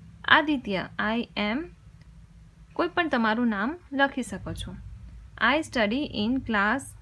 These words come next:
four. ઓકે, ફોર્થની જગ્યાએ તમે ફોર પણ લખી શકો છો. એટલે પછી લખશો class.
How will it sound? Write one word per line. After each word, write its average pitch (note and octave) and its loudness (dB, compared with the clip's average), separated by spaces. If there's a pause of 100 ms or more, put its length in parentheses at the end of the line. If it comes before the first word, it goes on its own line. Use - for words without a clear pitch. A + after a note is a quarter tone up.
(380)
four. A#3 2 (840)
ઓકે, B3 -2 (480)
ફોર્થની D4+ 0
જગ્યાએ A3+ 0
તમે A3 -2
ફોર G#3 0
પણ D4 -2 (280)
લખી B3+ -2
શકો F#3+ -6
છો. F#3+ -8
એટલે - -14
પછી - -2
લખશો D4+ -2
class. B3 0